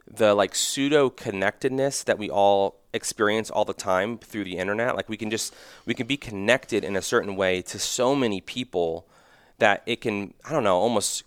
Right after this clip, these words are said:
those, like, shallow relationships can feel like they can kinda crowd out a more in-depth real friendship with somebody.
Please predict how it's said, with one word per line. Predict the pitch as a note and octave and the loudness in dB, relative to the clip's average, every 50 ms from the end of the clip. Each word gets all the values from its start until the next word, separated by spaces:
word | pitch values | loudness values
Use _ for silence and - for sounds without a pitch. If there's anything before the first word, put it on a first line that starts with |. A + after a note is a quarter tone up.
| _ _ | _ _
those, | A#2+ A#2 G#2+ G#2 | -2 -2 0 0
like, | A2 G#2 G#2 - | 0 -2 0 -2
shallow | - - - C3 A#2 A#2 B2 B2 A#2 | -6 -4 0 2 4 4 6 4 4
relationships | G#2 G#2 G2 G2 G#2 G#2+ - - F#2+ - G2+ F2+ - - | 4 2 4 4 4 2 2 -2 -4 -4 -4 -4 -4 -6
can | - G2+ F#2 | -8 -10 -10
feel | - - A2 G#2+ | -4 -2 0 0
like | G2 G2 - | 0 0 -2
they | G2 | -6
can | - F#2+ F2+ | -8 -8 -10
kinda | - G#2+ F#2+ E2+ | -8 -8 -8 -8
crowd | - - - - G2 F#2+ F#2+ F#2 F2+ | -8 -10 -4 -2 0 0 0 0 2
out | F2+ F2 F2+ E2 - - _ - - _ _ _ | 2 2 2 2 0 -6 _ -20 -20 _ _ _
a | - G#2+ | -8 -6
more | G2+ G2 F#2+ F#2+ F#2+ - | -4 0 0 0 0 0
in-depth | A2 G2+ F#2+ E2+ F#2+ F2+ F2 - - - - - _ _ | -2 -6 -4 0 0 0 0 0 -6 -18 -20 -20 _ _
real | - G2 G#2+ A2 G2+ F2+ | -12 -4 0 2 2 2
friendship | - - G2 F#2 G2+ F#2 - F2+ - - | 0 -2 -2 0 0 -2 -6 -10 -10 -10
with | - D2+ | -12 -12
somebody. | - - D#2 D#2 - - - - - | -12 -14 -14 -12 -12 -12 -12 -12 -16